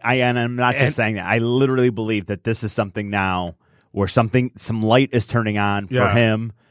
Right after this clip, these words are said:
Speaker 1: Uh, Mantha was, is given more of a chance, and the light is coming on with him. It's
Speaker 2: Yeah.
Speaker 1: it's exciting to see. It's
Speaker 2: Anthony,
Speaker 1: exciting to see.
Speaker 2: here's the Anthony Ciu for, for what it's worth.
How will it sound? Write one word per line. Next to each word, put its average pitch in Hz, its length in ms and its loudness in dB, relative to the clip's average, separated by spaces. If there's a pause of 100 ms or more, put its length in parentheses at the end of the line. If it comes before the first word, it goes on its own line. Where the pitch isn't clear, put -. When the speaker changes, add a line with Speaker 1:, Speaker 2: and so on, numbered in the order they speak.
(380)
Speaker 1:
Uh, 95 460 0 (240)
Mantha 131 340 2
was, 117 180 0
is 110 200 0
given 143 320 4
more 135 160 4
of 120 60 0
a 120 40 0
chance, 123 360 -2
and 107 100 -4
the 110 60 -2
light 107 260 0
is 98 100 -6
coming 107 300 -2
on 95 160 -2
with 87 100 -8
him. 123 320 0
It's - 400 -8
Speaker 2:
Yeah. 117 260 -6 (220)
Speaker 1:
it's 113 160 0
exciting 156 400 2
to 165 60 2
see. 180 200 -2
It's 95 120 -6
Speaker 2:
Anthony, 151 320 4
Speaker 1:
exciting 123 160 2
to - 40 -8
see. 104 200 -2
Speaker 2:
here's 202 180 4
the 208 80 0
Anthony 175 320 0
Ciu 165 400 -2
for, 143 460 0 (100)
for 143 160 0
what 147 140 4
it's 127 160 -2
worth. 135 380 0